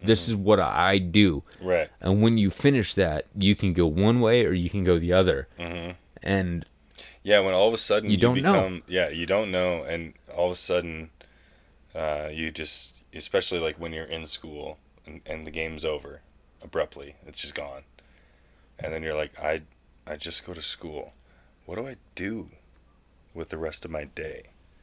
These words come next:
Speaker 2: How do my friends say that they're busy when they don't have to go to meetings, when they don't have to go to practice, when they don't have six other hours of commitment throughout the day?" And plus,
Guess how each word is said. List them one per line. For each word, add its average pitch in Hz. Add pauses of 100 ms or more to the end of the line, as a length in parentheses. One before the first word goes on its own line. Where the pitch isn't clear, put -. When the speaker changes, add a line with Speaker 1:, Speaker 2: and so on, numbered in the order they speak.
(680)
Speaker 2:
How 101
do 120
my 127
friends 90
say 82
that 80
they're 78
busy 76 (800)
when 78
they 78
don't 80
have 78
to -
go 80
to 78
meetings, 76
when 78
they 78
don't 76
have 80
to 82
go 78
to 76
practice, -
when 82
they 85
don't 92
have 92
six -
other 90
hours 82
of 82
commitment 85
throughout 78
the -
day?" 76 (500)
And 87
plus, -